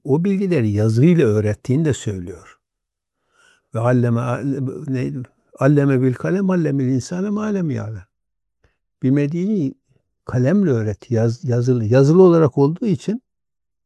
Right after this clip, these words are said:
e, biliyorlar, tamam, şu hayvan neyle geçinir, nasıl bir kalması gereken yer var, bütün bilgiler var. Peki yeryüzünün bütün hayvanlarını, mesela işte kutup bölgesindeki yaşayan hayvanlar,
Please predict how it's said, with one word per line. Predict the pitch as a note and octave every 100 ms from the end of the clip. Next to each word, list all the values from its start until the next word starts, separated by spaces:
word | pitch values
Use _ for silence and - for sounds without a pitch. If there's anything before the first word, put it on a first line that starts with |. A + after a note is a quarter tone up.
| _
e, | F#3+
biliyorlar, | B3+ G#3 D#3+ E3+ D#3+
tamam, | F#3 D3 F3 -
şu | - F3+
hayvan | D#3+ - C#3+ C#3+ G3 B3+ - _ _ _ _ _ _ _ _
neyle | C3+ F3+ D#3 A#2+
geçinir, | G#2+ - A2 C3 D3+
nasıl | E3 E3+ D#3
bir | C#3+ C3 - F#3+ - _ G3+ G3+ G#3 _ _ _ _ _ _ _ -
kalması | C3+ C#3+ C3 D#3
gereken | C3 B2+ A#2 C3+
yer | B2 A#2 A2+
var, | C3+ G3 - - _ -
bütün | E3+ A3 G3
bilgiler | G3 F#3+ G3
var. | G#3 G3 C#3+ - _ _ _ _ _ _ _ _
Peki | C#3+ D3+ F3+ A#2+ - _ _ -
yeryüzünün | A#2+ E3+ G3 G3 F#3+ C#3 B2
bütün | - A3
hayvanlarını, | E3+ A#2+ B2+ B2+ B2+ A#2+ A#2 A#2 A2+ G2+ - _ _ _
mesela | C3+ - B2+
işte | B2 -
kutup | - D#3+ E3+ D3
bölgesindeki | C3+ B2+ A#2+ - B2+ A#2+
yaşayan | C3 A#2 C#3+ C3
hayvanlar, | B2+ A#2+ B2+ B2 A#2+ -